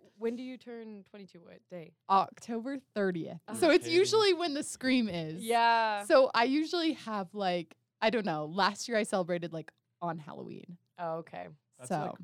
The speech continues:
Speaker 3: right after her new album, though, so
Speaker 1: I
Speaker 2: I know, that's what I'm
Speaker 1: know.
Speaker 2: saying. And I have a,
Speaker 3: Prime time.
Speaker 2: I have a friend, um, shout out Tara if you're listening. She's probably not, um, because I told her not to 'cause it was cringe. But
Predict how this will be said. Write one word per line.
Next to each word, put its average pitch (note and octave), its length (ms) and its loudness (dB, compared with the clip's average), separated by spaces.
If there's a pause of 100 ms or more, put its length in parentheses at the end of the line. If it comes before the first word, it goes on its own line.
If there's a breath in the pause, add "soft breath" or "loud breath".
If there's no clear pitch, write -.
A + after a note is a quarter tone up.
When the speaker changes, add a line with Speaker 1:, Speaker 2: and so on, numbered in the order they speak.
(120)
Speaker 3:
right A2 180 -10
after A2+ 320 -10
her A#2 120 -18
new G#2+ 160 -20 (160)
album, B2+ 180 -20 (100)
though, - 140 -20
so - 180 -20
Speaker 1:
I G#3 140 -4
Speaker 2:
I G#3+ 60 -4
know, F4+ 760 8
that's A4 200 6
what A#4+ 160 8
I'm A4+ 80 4
Speaker 1:
know. C5 60 6
Speaker 2:
saying. G#4 300 2
And C4+ 120 -2
I C4 60 0
have F#4 240 2
a, E4 280 4
Speaker 3:
Prime - 80 -
time. C#3 340 -10
Speaker 2:
I A#3 160 4
have C4 220 0
a D#4 120 4
friend, A#3 720 2 (120)
um, G3 460 2
shout G3+ 220 2
out - 140 -2
Tara F3+ 400 -2
if F3+ 140 -6
you're G3 100 -4
listening. F3 640 -6
She's G#3+ 120 -12
probably G#3+ 300 2
not, D#3+ 300 -10 (120)
um, E3 340 -10 (720)
because G3 400 -2
I F3 80 0
told F3 240 -6
her E3+ 60 -6
not E3 200 -12
to F#3 100 -16
'cause E3+ 180 -18
it D#3 60 -18
was D#3+ 140 -18
cringe. - 360 -16
But A3 180 0